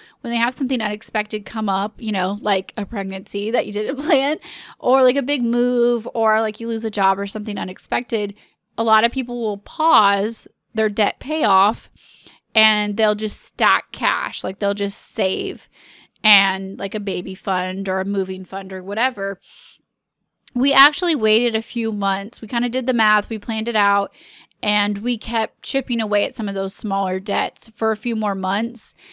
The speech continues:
And then we kind of, we saved a little bit, um, so Daniel could take an extra week off work, which we were n-, not able to do with the other girls, which was insane. Um, he went to work when June was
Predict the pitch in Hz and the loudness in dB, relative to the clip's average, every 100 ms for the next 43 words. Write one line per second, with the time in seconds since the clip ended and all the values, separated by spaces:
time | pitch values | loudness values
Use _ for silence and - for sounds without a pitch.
0 | - _ 208 214 214 220 220 208 220 196 | -20 _ -4 -2 -2 -4 -6 -6 -4 -4
1 | 202 202 226 - 233 233 233 226 214 214 | -4 -6 -6 0 0 0 -2 -2 -2 0
2 | 214 214 208 - _ _ - 202 196 190 | 2 2 0 -6 _ _ -8 -4 -4 -6
3 | 190 190 - _ _ _ _ - 233 220 | -8 -12 -18 _ _ _ _ -10 -4 0
4 | 208 214 208 233 208 202 202 - _ _ | 0 0 -4 -2 -2 -4 -8 -20 _ _
5 | - - 214 208 - 196 190 - 202 202 | -14 -2 0 0 0 -4 -6 -8 -8 -6
6 | 202 185 190 220 254 254 - 214 - 233 | -2 -2 -2 0 2 0 2 0 0 -4
7 | 208 208 202 202 - 196 202 214 - 214 | -2 -2 -2 -4 -6 -6 -2 0 2 2
8 | 208 202 208 202 202 196 202 196 190 196 | 2 0 -4 -2 0 0 -2 -2 0 0
9 | 202 196 202 190 190 185 190 185 196 - | -2 0 0 0 -2 -4 -6 -6 -6 -6
10 | 196 185 185 185 - - - - _ - | -4 -4 -6 -8 -14 -20 -20 -20 _ -4
11 | 180 185 180 185 - - 196 220 233 - | -2 -2 -2 -6 -12 -10 -4 -2 -2 -4
12 | 240 214 214 208 - 220 208 196 196 214 | -6 2 2 2 -2 -4 -2 -2 -2 -2
13 | 214 220 202 202 | -2 -2 -4 -4